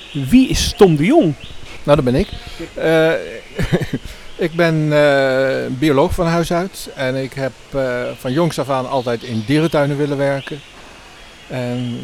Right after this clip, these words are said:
Speaker 2: dat heb ik gedaan inmiddels. Ik heb zevenendertig jaar hier in de dierentuin gewerkt. Dat is alweer een paar jaar geleden dat ik met pensioen, eh, ben, ben gegaan.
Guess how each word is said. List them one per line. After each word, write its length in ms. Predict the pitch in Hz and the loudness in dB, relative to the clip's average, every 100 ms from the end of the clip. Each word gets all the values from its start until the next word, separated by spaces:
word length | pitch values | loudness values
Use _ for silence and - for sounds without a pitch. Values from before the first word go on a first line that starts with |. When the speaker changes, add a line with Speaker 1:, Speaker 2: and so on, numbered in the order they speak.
| 135 | -6
Speaker 2:
dat 100 | 147 | -2
heb 120 | 175 | -2
ik 100 | 147 | -2
gedaan 340 | - 131 135 180 | -6 -2 -2 0
inmiddels. 400 | 175 165 131 151 | 0 -2 -4 -6
Ik 120 | 135 | -6
heb 120 | 127 | -4
zevenendertig 600 | - 160 135 135 131 135 | -2 0 -2 -2 -4 -4
jaar 180 | 127 123 | -2 -2
hier 180 | 127 123 | -2 -2
in 80 | 120 | -2
de 80 | 117 | -2
dierentuin 460 | 139 147 143 135 | -2 -2 -2 -2
gewerkt. 380 | - 135 131 127 | -2 -4 -4 -6
Dat 120 | 110 | -10
is 120 | 117 | -8
alweer 180 | 113 113 | -6 -6
een 80 | 113 | -6
paar 160 | 120 113 | -4 -6
jaar 100 | 107 | -6
geleden 340 | 117 123 120 | -4 -2 -2
dat 80 | 117 | -4
ik 80 | 120 | -6
met 140 | 107 | -8
pensioen, 480 | 117 - 139 143 135 | -8 -6 -4 -2 -2
eh, 80 | 139 135 135 143 | -2 -2 -4 -6
ben, 140 | 127 120 - | -6 -8 -10
ben 260 | - 135 131 | -10 -6 -6
gegaan. 420 | - - 131 131 | -8 -8 -6 -8